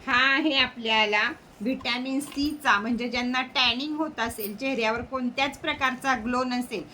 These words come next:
व्हिटॅमिन सीचा ज्यांना सूट होतो, खूप जण असे असतात व्हिटॅमिन सी त्यांना सूट होत नाही, ज्यांना सूट होतो त्यांनी हा जरूर घ्या. सण आलेले आहेत, दोन चार वेळा घरातल्या घरात जरी आपण केलं,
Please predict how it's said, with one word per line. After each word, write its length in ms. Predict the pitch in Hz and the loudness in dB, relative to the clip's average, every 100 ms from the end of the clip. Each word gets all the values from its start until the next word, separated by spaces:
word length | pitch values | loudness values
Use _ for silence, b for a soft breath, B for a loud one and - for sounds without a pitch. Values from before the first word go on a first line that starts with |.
| B - | B -4
व्हिटॅमिन 560 | 262 262 285 311 330 | -2 0 0 0 0
सीचा 460 | 339 320 330 - 285 | 0 0 -2 0 -2
ज्यांना 360 | 294 269 277 330 | -2 -4 -2 -2
सूट 460 | - - 349 392 | -4 2 2 4
होतो, 380 | 330 202 202 196 - | -2 -2 -6 -4 -4
खूप 220 | 294 269 | -4 -2
जण 180 | 294 294 | 0 2
असे 260 | 285 294 | 0 -2
असतात 280 | 269 - 294 | -4 -4 -4
व्हिटॅमिन 460 | 302 - 240 240 247 | -4 -4 -6 -4 -6
सी 160 | 254 247 | -6 -8
त्यांना 320 | 247 226 240 | -8 -6 -8
सूट 300 | 277 269 254 | -8 -10 -8
होत 100 | 190 - | -8 -8
नाही, 120 | 160 156 B - | -10 -10 B -4
ज्यांना 400 | 233 226 254 285 | 0 0 0 0
सूट 340 | - 302 320 349 | 0 -2 0 0
होतो 300 | 311 220 214 | 0 -2 -2
त्यांनी 300 | 220 220 247 | -2 -2 -4
हा 380 | - 240 269 320 B B B 196 | 0 4 4 0 B B B -2
जरूर 380 | 277 277 320 370 | 2 2 2 0
घ्या. 280 | 262 302 208 208 - - | 0 0 0 -4 -10 0
सण 220 | 302 320 | 2 4
आलेले 400 | 302 269 233 226 | 4 2 -4 0
आहेत, 340 | 226 226 220 208 | 0 0 -4 -2
दोन 280 | 247 247 | 0 0
चार 280 | 226 285 311 | 0 2 2
वेळा 240 | 302 277 254 | 4 2 2
घरातल्या 480 | 277 247 240 247 | 2 2 2 -2
घरात 220 | 247 285 240 254 | 0 0 0 -2
जरी 180 | 240 | -2
आपण 280 | 226 214 233 | -2 -2 -6
केलं, 400 | 220 233 220 202 | -4 -2 0 -2